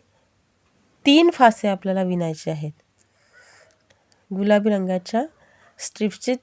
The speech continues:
तीन फासे विणून झाले की परत आपला पिवळा रंग सुरू करायचा आहे. याप्रमाणे बघा, पूर्ण शेवटपर्यंत मी आलेली आहे आणि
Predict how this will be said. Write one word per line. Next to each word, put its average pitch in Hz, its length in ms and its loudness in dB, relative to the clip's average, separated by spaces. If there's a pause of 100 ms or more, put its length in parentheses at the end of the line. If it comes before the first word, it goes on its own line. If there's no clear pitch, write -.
तीन 247 160 -2
फासे 196 400 -2
विणून 214 320 0
झाले 226 360 -2 (640)
की 220 320 -4 (300)
परत 277 240 0
आपला 240 380 0 (200)
पिवळा 226 320 6
रंग 208 260 0 (920)
सुरू 202 340 -2
करायचा 147 460 -8
आहे. 151 300 -10 (960)
याप्रमाणे 240 560 4
बघा, 233 320 -2 (540)
पूर्ण 277 260 4
शेवटपर्यंत 233 720 0
मी 240 140 2
आलेली 180 400 0
आहे 156 260 -6 (580)
आणि 190 300 -2